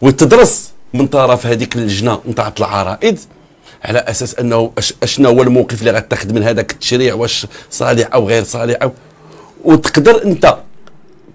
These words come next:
ك-، ك-، كوكيل هذيك ال-، العارضه واللي قدمتها وتراجع، انك تراجع على ذاك ال-، تراجع على ذاك ال-، ال-، ال-، المقترح اللي عطيتي،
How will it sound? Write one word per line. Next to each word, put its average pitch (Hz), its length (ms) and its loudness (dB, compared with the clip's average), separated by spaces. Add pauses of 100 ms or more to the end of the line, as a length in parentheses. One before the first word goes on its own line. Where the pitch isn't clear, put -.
ك-، - 80 0 (400)
ك-، 139 200 4 (160)
كوكيل 156 640 4 (360)
هذيك 131 380 -4
ال-، 123 140 -2
العارضه 110 720 2 (220)
واللي 131 200 0
قدمتها 139 500 0
وتراجع، 185 520 4 (680)
انك 190 220 2
تراجع 196 380 4
على 156 140 4
ذاك 151 220 0
ال-، 117 180 0 (440)
تراجع 208 280 4
على 170 120 2
ذاك 165 200 -2
ال-، 143 140 0
ال-، 127 140 -2
ال-، 127 160 2
المقترح 143 640 2
اللي 120 160 0
عطيتي، 202 420 0